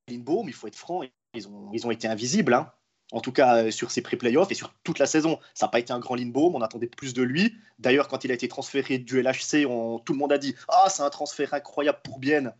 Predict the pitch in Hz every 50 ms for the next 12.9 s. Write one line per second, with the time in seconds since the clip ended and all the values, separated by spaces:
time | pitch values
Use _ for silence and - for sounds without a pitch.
0 | _ _ _ _ _ _ _ _ - - 113 101 - 127 123 - - - 123 117
1 | 127 123 123 123 123 120 120 123 123 123 120 117 113 110 - - 131 120 - -
2 | - 113 113 123 139 170 - 143 113 110 - - 120 110 113 110 - 143 135 117
3 | 113 107 - - 117 104 - 156 196 233 226 - - _ - - - - 110 -
4 | - 117 - 123 113 117 110 131 143 147 131 113 104 104 - 107 104 107 - -
5 | 131 131 131 127 120 113 113 117 113 107 110 110 104 - _ _ _ _ _ -
6 | 113 110 - - 135 131 127 117 - 117 113 - - 165 202 247 208 214 - _
7 | _ _ _ - - - 160 156 170 196 - 202 185 - 202 180 151 139 127 135
8 | 156 143 127 143 - - 131 160 190 214 247 254 185 - - 120 113 110 107 95
9 | 107 107 110 107 - 143 165 165 - 151 131 127 139 131 127 131 127 - 139 139
10 | 135 143 147 139 - - 113 117 117 - 120 110 110 107 110 120 117 123 117 120
11 | 127 131 123 117 - _ _ - 113 117 117 131 135 123 135 139 139 151 156 156
12 | - 127 113 113 107 - - 131 - 196 180 - - 143 160 202 226 -